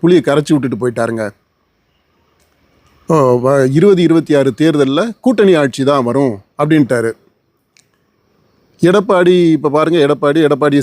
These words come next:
சேர்ந்தவங்களும், "இல்ல, கூட்டணி ஆட்சியெல்லாம் கிடையாதுங்க, அது வந்து அதிமுகவினுடைய ஆட்சி தான் இருக்கும்,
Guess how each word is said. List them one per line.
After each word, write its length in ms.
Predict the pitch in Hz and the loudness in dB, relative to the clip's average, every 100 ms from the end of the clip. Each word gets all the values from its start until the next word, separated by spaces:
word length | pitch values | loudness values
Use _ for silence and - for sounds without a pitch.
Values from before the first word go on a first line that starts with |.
| 151 | 0
சேர்ந்தவங்களும், 580 | 151 147 139 135 151 180 - | 0 2 2 0 -2 -4 0
"இல்ல, 180 | 170 | 0
கூட்டணி 360 | 156 185 175 170 | 2 0 2 2
ஆட்சியெல்லாம் 460 | 147 131 147 147 147 | 0 -2 -2 -2 0
கிடையாதுங்க, 680 | 143 156 127 117 165 120 - _ | 0 2 0 0 0 -2 -8 _
அது 160 | 143 139 | -2 0
வந்து 380 | 139 156 151 123 | 2 2 2 2
அதிமுகவினுடைய 920 | 143 170 214 196 165 165 160 160 175 | 0 0 0 0 2 2 2 2 2
ஆட்சி 300 | 143 127 131 | 0 -2 -2
தான் 180 | 156 | 0
இருக்கும், 500 | 131 131 - 139 110 | 0 -2 -2 -4 -4